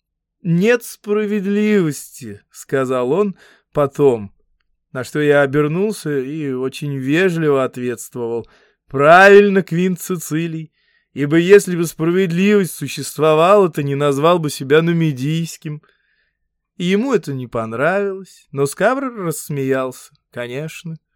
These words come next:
Что бы ни говорили о Скавре, он человек с юмором. Другого такого я не знаю. Поскольку я не могу сказать того же о его приятелях,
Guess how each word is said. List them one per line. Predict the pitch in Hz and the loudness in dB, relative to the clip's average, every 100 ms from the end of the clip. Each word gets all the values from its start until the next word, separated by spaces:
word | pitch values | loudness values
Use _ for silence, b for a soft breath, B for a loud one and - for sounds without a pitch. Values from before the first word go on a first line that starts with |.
| _ _ _ _ _ _ _ _ _ _ | _ _ _ _ _ _ _ _ _ _
Что | _ - 185 233 | _ -2 4 4
бы | 214 | 4
ни | 196 | 0
говорили | 170 160 156 151 160 156 147 | 0 2 2 2 0 0 0
о | 135 | 0
Скавре, | 123 - 147 170 190 196 185 | -4 -4 0 2 2 2 2
он | 185 220 240 | 2 -2 -4
человек | - 143 131 131 | -4 -2 0 -2
с | - - | -4 -10
юмором. | 151 151 160 170 175 180 185 185 _ _ _ _ _ _ _ | -6 0 2 0 -2 -6 -8 -12 _ _ _ _ _ _ _
Другого | 135 156 175 196 | -4 2 2 2
такого | 170 135 147 | 0 -2 -4
я | 147 131 | -2 -4
не | 131 131 | -6 -8
знаю. | 120 131 127 127 127 135 b b b b b b b b | -8 -6 -6 -6 -10 -18 b b b b b b b b
Поскольку | 165 160 220 208 196 | 0 4 4 4 4
я | 196 196 | 2 2
не | 196 | 0
могу | 202 202 190 | 0 0 -2
сказать | 156 165 151 151 139 | -2 0 2 2 0
того | 151 151 143 | 0 2 2
же | 131 | 2
о | 139 | 4
его | 135 139 | 4 2
приятелях, | 156 170 185 220 226 185 160 | -2 0 2 2 0 -4 -10